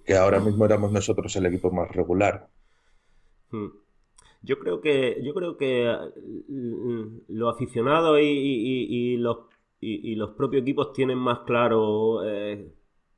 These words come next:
Speaker 2: cómo, cómo termina-, de, de, cómo terminar esto que la federación, ¿eh? Yo creo que,
Speaker 1: Mm.
Speaker 2: <laughs> por lo
Speaker 1: Sí.
Speaker 2: que he leído, también he leído hace un momento, hace un ratito, he leído también un comunicado que ha sacado, eh,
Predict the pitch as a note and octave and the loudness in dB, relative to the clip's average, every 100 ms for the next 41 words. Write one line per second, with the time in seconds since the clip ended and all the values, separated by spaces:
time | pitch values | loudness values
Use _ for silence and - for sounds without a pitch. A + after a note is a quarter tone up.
0 | _ _ - B2 A#2+ A#2 B2 A#2 B2 A#2+ | _ _ -6 -4 -4 -2 -4 -2 -4 -4
1 | A#2 C3 A#2 B2 A#2+ - D#3 D#3 D3+ C#3+ | -6 -8 -12 -12 -14 0 4 6 6 4
2 | C#3+ D3 F#3+ - D3+ B2+ G#2+ - F#2+ F2 | 4 4 2 -2 -2 -2 -2 -4 -8 -8
3 | - G2 F2+ A#2+ _ _ _ - A#2 - | -6 -6 -6 -10 _ _ _ -8 -8 -6
4 | - A#2+ A#2 G2+ A2 G#2+ G2 - _ _ | -2 0 0 0 -2 -2 -6 -16 _ _
5 | - - - - A#2 G#2+ G2+ C3+ C3+ C3 | -20 -20 -20 -2 0 2 0 0 2 2
6 | C#3+ D#3+ E3 A#2+ B2 B2 C3 D#3 E3+ D3 | 4 2 2 -2 -2 0 2 4 6 4
7 | E3 D#3 C3+ D#3 F#3+ C#3 - C#3+ C3 B2+ | 4 -2 -2 -2 -2 -2 -2 -4 -4 -4
8 | C#3+ C#3+ B2+ B2+ B2 A#2+ G#2+ G#2 A2+ A2+ | -2 -2 0 -2 -2 -2 -4 -6 -6 -6
9 | A2+ G#2 G#2 F#2+ G#2+ G2+ G2 G2 G#2 F#2+ | -6 -6 -6 -6 -6 -6 -8 -8 -10 -6
10 | G2+ G#2 G2+ G2 F#2 F2+ F2 _ _ _ | -6 -4 -4 -6 -6 -8 -10 _ _ _
11 | _ _ _ _ _ - _ _ _ _ | _ _ _ _ _ -20 _ _ _ _
12 | F#2+ F#2+ F#2 F2+ E2 F2 | -18 -16 -16 -16 -16 -18